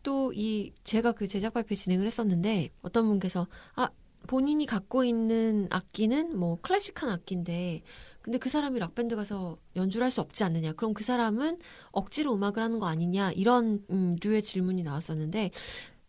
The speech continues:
따지고 보면 저는 그때 그 제작 발표회 진행을 하면서 느꼈던 게 "아, 맞아. 우리가 너무 밴드의 개념을 그 락이라는 장르에만 한정을 시키는 거 아닌가. 재즈 밴드도 있고 소울 밴드도 있고 뭐 클래식, 클래식을 접목시킨 밴드도 있고 정말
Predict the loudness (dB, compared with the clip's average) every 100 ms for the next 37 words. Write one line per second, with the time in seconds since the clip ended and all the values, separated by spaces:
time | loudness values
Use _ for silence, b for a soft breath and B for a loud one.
0 | _ -6 0 2 2 2 0 2 2 2
1 | -2 -4 -2 -2 -2 -4 -2 -4 -2 -4
2 | -4 -4 -4 -2 -2 0 -2 -2 -6 -6
3 | -6 -4 -2 -2 -2 -2 -2 -2 -2 0
4 | -2 -2 0 2 2 0 -2 -2 0 0
5 | 0 -2 -2 0 0 0 b b b b
6 | -4 0 0 -2 0 2 2 4 2 2
7 | -2 0 2 2 2 2 2 2 2 2
8 | 0 -2 -2 -2 0 0 0 2 2 0
9 | B B B -2 0 0 0 0 0 -2
10 | -4 -4 -6 -6 -4 -4 -2 -4 -4 -4
11 | -6 -6 -6 -4 -4 -6 -6 -6 -6 -6
12 | -4 -6 -6 -8 -6 -4 -4 -4 -2 -2
13 | -4 -6 -6 -4 -4 -2 -4 -6 -6 -6
14 | -4 -2 -2